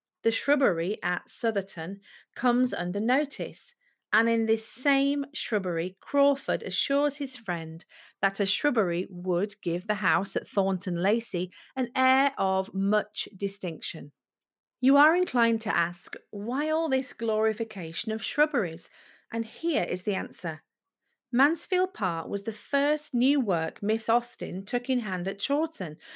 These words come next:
and the sister chooses this delicate way of letting her brother know that she values this addition to the family comfort which his thoughtful care had contrived.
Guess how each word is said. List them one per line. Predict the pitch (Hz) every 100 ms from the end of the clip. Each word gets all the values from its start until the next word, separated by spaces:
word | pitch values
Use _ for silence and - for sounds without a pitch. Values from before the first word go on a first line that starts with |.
| - -
and | 247 254
the |
sister | - 370 392 - 294
chooses | - - 339 349 392 392 190 185
this | 233
delicate | - 277 277 320 320 320
way | 214 180 180
of | 185
letting | 226 294 - 285 233
her | 214
brother | 208 208 196
know | 190 247 277 170 175 - - -
that | 254
she | - 277 254
values | 285 294 339 262 185 180 180
this | 208 240
addition | 320 240 196 - 175 170 175
to | 254
the | 262
family | 254 262 285 285 277
comfort | 320 311 - 165 - - - - -
which | 208 -
his | 226 -
thoughtful | - - 285 269 - 269
care | - 277 247 180
had | 185 180
contrived. | 202 196 196 175 165 160